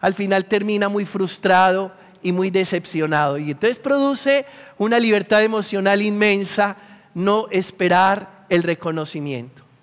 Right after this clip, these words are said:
Tercero, son nuestras obras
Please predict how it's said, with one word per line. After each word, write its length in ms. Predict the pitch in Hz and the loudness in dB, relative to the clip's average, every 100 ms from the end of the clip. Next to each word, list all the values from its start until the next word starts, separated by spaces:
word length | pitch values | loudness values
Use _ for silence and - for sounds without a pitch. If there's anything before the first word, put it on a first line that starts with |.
| _ _ _ _ _ _ _ _ _ _ _ _ _ _ _ | _ _ _ _ _ _ _ _ _ _ _ _ _ _ _
Tercero, 680 | 180 175 - 254 294 302 320 - _ _ _ _ _ | -4 -4 0 0 0 -4 -8 -20 _ _ _ _ _
son 440 | - - 233 294 | -16 -2 2 2
nuestras 480 | 302 233 - 170 160 | 0 -4 -2 -4 -2
obras 540 | 143 131 127 123 - | -4 -4 -6 -10 -14